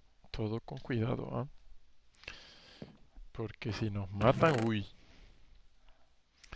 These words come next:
eso no estaría bueno. Vamos a dejar el hierro, vamos a dejar unas cuantas, la cama y ya.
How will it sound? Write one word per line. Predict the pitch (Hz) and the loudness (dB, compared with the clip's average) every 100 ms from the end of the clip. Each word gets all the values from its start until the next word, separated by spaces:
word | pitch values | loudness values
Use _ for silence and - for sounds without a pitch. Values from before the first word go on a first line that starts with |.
| - - - - - | -16 -18 -20 -10 -4
eso | 127 110 | -2 -2
no | 104 | 0
estaría | 104 - 117 123 | 0 0 0 0
bueno. | 113 110 101 123 - | 0 0 0 -4 -6
Vamos | 110 113 113 | 0 2 4
a | 117 | 4
dejar | 110 107 101 | 4 2 2
el | 104 - | 0 4
hierro, | 135 165 151 147 143 156 160 - - - - _ - - - - - - | 6 8 8 8 4 2 -4 -16 -20 -20 -20 _ -20 -20 -20 -20 -20 -14
vamos | - 143 139 | -12 -8 -2
a | 113 | -2
dejar | - 123 110 | 0 0 0
unas | - 120 123 | -2 -8 -10
cuantas, | - 131 131 135 - - 135 - - - - - - - _ - - _ - - | -10 -8 -8 -4 -2 0 -2 -8 -12 -16 -20 -20 -20 -20 _ -20 -20 _ -20 -10
la | 156 | -8
cama | - 139 135 131 123 190 - - - - - - - - _ - - _ _ _ - - - - - - - | 0 6 8 8 4 2 -6 -20 -20 -20 -20 -20 -20 -20 _ -20 -20 _ _ _ -20 -20 -20 -20 -20 -20 -6
y | - - - | 2 2 2
ya. | - - | 0 -4